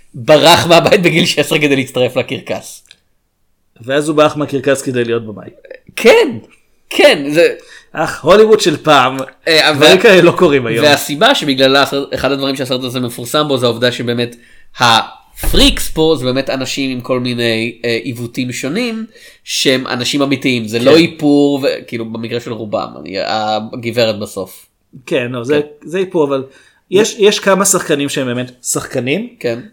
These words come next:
Speaker 2: אבל הרוב פה שמקבלים תפקידים בגדלים שונים,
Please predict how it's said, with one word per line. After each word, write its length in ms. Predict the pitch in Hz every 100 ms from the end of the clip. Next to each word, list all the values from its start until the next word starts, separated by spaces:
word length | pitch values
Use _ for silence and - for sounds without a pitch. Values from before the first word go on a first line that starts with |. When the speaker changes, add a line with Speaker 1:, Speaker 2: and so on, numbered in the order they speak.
| _ -
Speaker 2:
אבל 480 | 143 127 139 135 135
הרוב 340 | 143 139 180 185
פה 400 | 214 214 220 -
שמקבלים 1200 | 185 - 123 120 120 120 120 120 - 147 131 147 170
תפקידים 560 | - - 147 139 139 127
בגדלים 920 | 120 117 113 123 - 123 123 135 135
שונים, 420 | 135 135 196